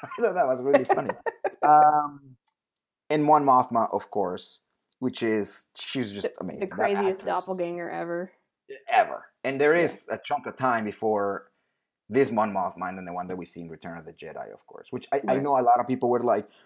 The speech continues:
Speaker 1: "Hey, how come there was no Bothans in this movie? That's bullshit because she says many Bothans died in the blah, blah, blah."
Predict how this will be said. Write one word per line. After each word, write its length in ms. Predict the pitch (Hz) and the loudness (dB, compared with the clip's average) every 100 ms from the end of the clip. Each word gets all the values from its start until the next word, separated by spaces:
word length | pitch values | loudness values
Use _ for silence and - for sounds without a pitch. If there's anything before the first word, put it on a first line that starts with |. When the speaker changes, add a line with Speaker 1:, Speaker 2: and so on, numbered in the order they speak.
| - | 0
Speaker 1:
"Hey, 160 | 220 208 | 4 6
how 140 | 180 | 4
come 180 | 180 185 | 2 6
there 80 | 202 | 6
was 120 | 190 | 6
no 180 | 185 165 | 4 2
Bothans 640 | 120 147 143 180 160 127 | 4 4 4 2 -2 -2
in 80 | 131 | -2
this 140 | 113 | -2
movie? 260 | 120 123 117 | 0 0 2
That's 200 | 131 135 | 0 0
bullshit 520 | 127 156 185 196 135 | -2 0 0 0 -2
because 240 | 127 131 127 | 0 0 -2
she 100 | 127 | -2
says 220 | 151 139 | -2 -2
many 240 | 151 156 | -2 -2
Bothans 540 | 127 131 151 165 135 113 | 2 2 2 -4 -6 0
died 400 | 123 151 165 143 | 2 4 2 2
in 100 | 135 | -4
the 60 | |
blah, 140 | 117 110 | -4 -4
blah, 160 | 110 | -4
blah." 160 | 113 | -4